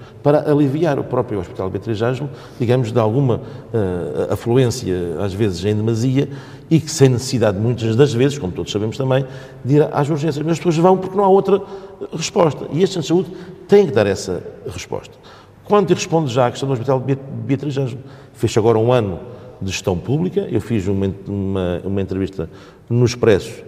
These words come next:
onde me referi a isto, que é dizer assim, eu não tenho, ao contrário de outros, o P C P, por exemplo, nenhuma reserva ideológica sobre se aquilo deve ser gestão privada ou se deve ser gestão pública. Agora,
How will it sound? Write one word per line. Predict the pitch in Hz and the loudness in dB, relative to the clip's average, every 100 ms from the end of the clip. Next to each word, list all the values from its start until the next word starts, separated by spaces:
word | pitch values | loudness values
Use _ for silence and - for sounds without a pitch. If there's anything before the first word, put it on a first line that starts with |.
| - - - - | -20 -20 -20 -6
onde | 104 117 | -2 0
me | 113 | 0
referi | 98 117 95 80 - - - - | -2 -2 -2 -4 -12 -20 -14 -2
a | |
isto, | 101 92 - 101 117 - - - - | 0 0 -4 -8 -10 -10 -18 -20 -20
que | - 151 | 0 2
é | |
dizer | 135 160 | 4 2
assim, | - - | 2 4
eu | 160 | 4
não | 143 | 4
tenho, | 120 92 90 92 | 2 0 -2 -2
ao | 90 | -4
contrário | 90 90 101 | -2 0 2
de | 92 90 | 4 2
outros, | 85 - - - - - - - _ | 2 0 -16 -18 -20 -20 -20 -20 _
o | - | -16
P | - | -10
C | 73 73 | -8 -8
P, | - | -10
por | - - | -8 -6
exemplo, | 98 67 65 - - - - - - - | -4 -6 -10 -18 -20 -20 -20 -20 -20 -8
nenhuma | 110 131 131 | 0 2 2
reserva | 110 107 120 107 123 | 2 4 4 4 0
ideológica | 127 92 104 95 95 90 95 - 95 101 - - - | 0 0 0 2 2 0 -6 -6 -8 -8 -16 -20 -20
sobre | - 135 104 90 | -2 0 0 -2
se | 107 | -6
aquilo | 104 117 | -2 2
deve | 110 - | 2 2
ser | 98 | -4
gestão | - 104 | -2 -4
privada | 95 92 87 98 95 | -2 -4 0 0 0
ou | |
se | 92 | 0
deve | 104 101 | 0 -2
ser | - | -2
gestão | 90 - 101 | -6 -4 -6
pública. | - 71 53 - - - - - - _ _ _ _ _ - - | -6 -8 -10 -16 -20 -20 -20 -20 -20 _ _ _ _ _ -20 -6
Agora, | - 87 71 | 0 0 -2